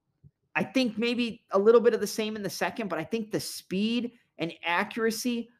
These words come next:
of Daukaus is going to catch Blades on the chin, and I think it's gonna hurt him,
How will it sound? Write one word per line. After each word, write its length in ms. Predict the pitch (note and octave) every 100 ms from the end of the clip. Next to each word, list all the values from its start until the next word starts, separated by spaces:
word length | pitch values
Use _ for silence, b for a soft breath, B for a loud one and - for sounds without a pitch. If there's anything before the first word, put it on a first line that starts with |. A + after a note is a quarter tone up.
| _ _
of 340 | F3 F#3+ F3
Daukaus 560 | D3+ D#3+ F#3+ A3 G#3+ - -
is 140 | E3+ D3+
going 420 | C3 F3+ G3+ G3 G3
to 320 | G3+ F3+ D#3+ -
catch 320 | - F#3+ F#3
Blades 300 | D3+ F3+ F3+
on 60 | F3+
the 80 | D3
chin, 300 | - F#3+ E3+
and 80 |
I 40 | C#3+
think 180 | G3 G#3
it's 80 |
gonna 220 | - F#3 C#3+
hurt 260 | D#3+ F#3
him, 200 | A3+ A#3+